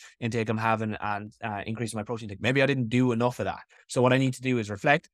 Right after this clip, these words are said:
learn from that then and make progress. But the thing is, it's a cycle. It never stops.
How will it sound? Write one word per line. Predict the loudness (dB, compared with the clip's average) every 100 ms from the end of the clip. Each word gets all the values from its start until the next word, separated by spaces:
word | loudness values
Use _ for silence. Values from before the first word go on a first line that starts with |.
| _
learn | 0 6 6 6
from | 2 2
that | 0 0
then | -2 -2
and | -2
make | -2 0
progress. | -2 -2 -6 -10 -10
But | -10
the | -6
thing | -2 0
is, | -2
it's | -2 -4
a |
cycle. | 2 2 0 -6 -8
It | -2
never | 2 2
stops. | 0 -4 -6